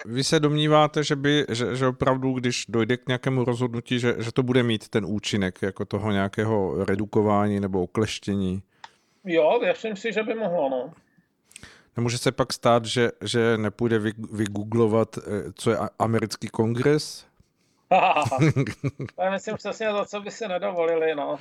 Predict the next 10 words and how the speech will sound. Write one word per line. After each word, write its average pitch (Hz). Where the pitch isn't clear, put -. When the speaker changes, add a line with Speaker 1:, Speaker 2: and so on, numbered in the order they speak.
Speaker 2:
To 160
se 175
vždycky -
bude 175
uplatňovat 156
spíš 143
vůči 139
menším. 135
Speaker 1:
<laughs> 95
Dobře, 156